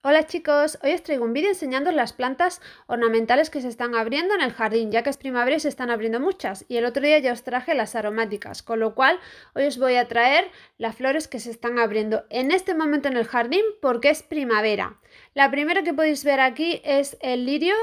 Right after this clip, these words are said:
que en este caso es, eh, un iris holándica, que es una planta de bulbo que se cultiva en otoño o invierno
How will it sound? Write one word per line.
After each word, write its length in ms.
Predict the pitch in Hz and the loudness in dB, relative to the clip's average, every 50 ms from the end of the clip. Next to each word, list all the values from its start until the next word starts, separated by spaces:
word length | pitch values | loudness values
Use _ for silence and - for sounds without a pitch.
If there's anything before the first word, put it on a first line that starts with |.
| 440 - - | -4 -4 -4
que 80 | 302 269 | -2 -2
en 120 | 254 254 | -2 -2
este 220 | 254 240 - 262 | -4 -2 -4 0
caso 400 | - 254 262 262 - 320 294 - - | 0 0 0 2 0 0 0 0 -2
es, 480 | - 262 269 311 330 311 - - - _ - | -2 2 2 2 2 0 -4 -12 -16 _ -6
eh, 400 | 262 262 247 247 247 247 240 - - | -4 -2 0 2 2 2 0 0 0
un 180 | 269 269 262 | -2 -2 -2
iris 300 | 262 254 233 262 240 - | -2 -2 -2 -4 -2 0
holándica, 640 | 262 240 240 240 247 269 294 302 330 320 370 359 359 | 2 4 4 4 4 4 2 0 0 2 2 2 2
que 80 | 349 311 | 2 -2
es 120 | - - | -4 -4
una 240 | 277 254 247 240 240 | -4 -4 -4 -2 -2
planta 460 | 254 247 254 269 285 - 320 330 320 | 0 0 0 0 0 0 0 0 2
de 140 | 277 254 240 | 2 0 0
bulbo 400 | 214 247 254 262 254 311 320 302 | 0 0 -2 0 0 0 0 0
que 280 | - 262 269 277 320 311 | 0 -2 0 0 -2 -2
se 160 | - 277 233 | -4 -4 -4
cultiva 520 | 214 233 226 - 247 247 233 208 - - - | -4 -4 -4 -4 -2 0 0 0 0 0 -4
en 140 | 254 262 269 | -4 -4 -4
otoño 560 | 262 220 254 254 262 269 262 262 254 247 - | -4 -4 -4 -4 -4 -2 -2 -2 0 0 0
o 140 | - 254 247 | 0 0 0
invierno 600 | 247 247 247 254 285 311 349 349 311 302 302 | 0 0 0 0 2 4 4 2 2 -2 -2